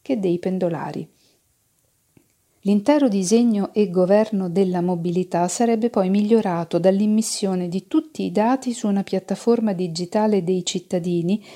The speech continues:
che accrescerebbe la possibilità di concorrenza fra soluzioni diverse, di rispondenza alle aspirazioni di romane e romani e di monitoraggio. Pop fa suo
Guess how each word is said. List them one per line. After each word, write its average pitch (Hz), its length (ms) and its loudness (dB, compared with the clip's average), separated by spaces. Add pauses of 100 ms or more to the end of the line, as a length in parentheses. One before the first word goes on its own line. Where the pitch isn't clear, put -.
(200)
che 202 120 0
accrescerebbe 202 640 -2
la 180 80 0
possibilità 208 920 -2
di 226 240 -2
concorrenza 226 840 0
fra - 180 -6
soluzioni 202 640 -4
diverse, 170 600 -4 (320)
di 170 140 -6
rispondenza 180 880 -2
alle 170 300 0
aspirazioni 175 880 -4
di 151 160 -10
romane 180 580 -2
e 180 160 -2
romani 175 520 -2 (240)
e 277 120 0
di 240 140 0
monitoraggio. 202 920 -4 (500)
Pop 285 340 0
fa - 160 -2
suo 226 560 2